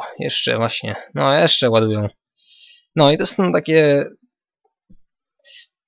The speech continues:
fajna sprawa, że można ingerować w te układy, że można sobie trochę naprawdę f-, fajnie się pobawić. Można też stworzyć własny układ. Ja to może zrobię przy następnym materiale z tej gry. Gry, programu, no nie wiem, jak to nazwać. Moim zdaniem to jest świetna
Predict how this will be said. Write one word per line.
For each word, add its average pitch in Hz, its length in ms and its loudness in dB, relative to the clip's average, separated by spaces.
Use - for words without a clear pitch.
fajna 202 180 6
sprawa, 185 280 2
że 170 80 4
można 165 200 2
ingerować 165 500 4
w - 20 -18
te 123 120 2
układy, 110 380 0
że 107 100 0
można 113 220 2
sobie 120 340 2
trochę 127 260 -4
naprawdę 127 300 0
f-, - 540 -10
fajnie 151 220 2
się 131 100 -2
pobawić. 123 260 2
Można 139 220 -2
też 147 120 -6
stworzyć 147 340 -2
własny 135 320 2
układ. 107 340 -6
Ja 143 100 -2
to 147 120 -2
może 135 240 2
zrobię 127 600 4
przy - 160 -6
następnym 123 460 -2
materiale 113 440 -4
z - 80 -16
tej 107 160 -10
gry. 107 300 -6
Gry, 156 380 0
programu, 127 420 0
no 131 100 -2
nie 143 80 -2
wiem, 143 100 -2
jak 139 100 -2
to 143 60 -4
nazwać. 117 280 -2
Moim 143 160 -2
zdaniem 147 240 0
to 143 60 -4
jest 135 120 -2
świetna 135 520 0